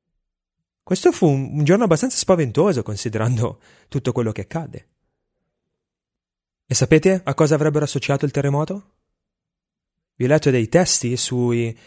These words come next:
terremoti che erano associati alla presenza di Dio in giudizio del giorno del Signore nei profeti. Quando Dio scese sul Sinai, dice in Esodo diciannove diciotto che tutta la montagna tremò. Il Salmo diciotto sette dice,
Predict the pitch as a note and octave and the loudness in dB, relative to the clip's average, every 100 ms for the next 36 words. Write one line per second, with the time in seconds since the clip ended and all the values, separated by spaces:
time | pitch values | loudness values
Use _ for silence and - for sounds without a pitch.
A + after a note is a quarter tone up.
0 | _ _ B2+ A#2+ C3+ D#3+ B2+ B2 B2 B2+ | _ _ 0 2 4 2 2 -2 -2 -2
1 | A#2+ B2+ - D#3+ C#3+ B2 B2+ C3 - A#2+ | -4 -4 -2 0 0 -2 0 -2 -2 -4
2 | A#2 D3+ C3+ A#2 C3+ - A#2 A#2 A#2 B2+ | 0 2 2 0 -2 -2 -2 -2 0 0
3 | B2 A2 B2+ D3 D3 C#3 C#3+ - B3 - | 0 -2 -2 0 0 0 -2 -4 -4 -6
4 | - _ _ _ _ _ _ _ _ _ | -12 _ _ _ _ _ _ _ _ _
5 | _ _ - D3 C#3 C3+ G3 A3+ G#3+ F#3+ | _ _ 0 4 4 6 6 4 4 2
6 | F3+ F#3 - C#3 - A#3 C3 A2+ D3+ G3 | 4 2 0 -2 0 0 0 -4 -8 -6
7 | C#3+ D3 C#3+ C#3+ D3 D3 C3 B2+ B2 C3+ | -4 -2 0 0 0 2 0 0 -2 0
8 | D3 D3 B2 D#3 B2+ C3+ C3+ - A3+ - | 0 0 0 0 0 -4 -6 -2 -2 2
9 | G#3 F3 E3 D#3+ D3+ D#3 D#3+ D3+ G3 E3 | 2 2 0 0 0 0 0 2 2 0
10 | - _ _ - - D3 G#3 F#3+ E3+ G3 | -8 _ _ -20 -6 0 2 2 0 -2
11 | F3+ - G#3 G3 D3+ C3+ F3 - D3+ | -2 0 0 0 -4 -2 0 2 0